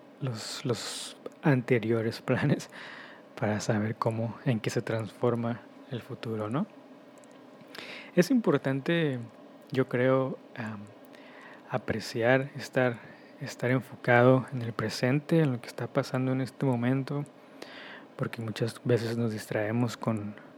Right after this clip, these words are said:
con cosas del pasado que, que ya no existen, o nos estresamos con cosas inciertas del futuro que todavía no llegan,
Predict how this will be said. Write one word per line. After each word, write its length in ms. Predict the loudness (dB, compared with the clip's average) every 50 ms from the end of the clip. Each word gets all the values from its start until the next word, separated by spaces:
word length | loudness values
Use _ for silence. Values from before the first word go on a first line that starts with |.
| -6 -4
con 140 | -4 -4 -4
cosas 340 | -4 -4 0 2 2 2
del 140 | 2 0 -2
pasado 580 | -4 -6 -6 0 4 6 6 8 6 6 4 2
que, 280 | 2 0 0 0 -2 -4 -12 -18 -20 -20 -20 -20 -20 -20 -20 -20 -20 -16 -10
que 120 | -8 -6
ya 140 | -4 -4 -4
no 80 | -4
existen, 720 | -4 -6 -6 -4 -2 -2 -2 -2 0 2 4 4 4 4 2 0 -6 -20 -20 -20 -20 -20 -10 -4
o 80 | 0 0
nos 220 | 2 2 0 0
estresamos 680 | -2 -4 -2 -2 -2 -2 -2 -2 -2 0 0 0 0 0
con 200 | -2 -4 -2 -2
cosas 520 | 0 -2 -2 0 2 0 0 0 0 -2
inciertas 640 | -2 -2 -2 -2 0 2 2 2 2 2 2 2 4
del 140 | 4 0 -2
futuro 480 | -2 -8 -4 4 8 8 10 10 8 6
que 140 | 4 0
todavía 360 | 0 0 -2 -2 -2 -4 -4 -2
no 120 | 0 2
llegan, 420 | 6 8 10 10 10 10 10 8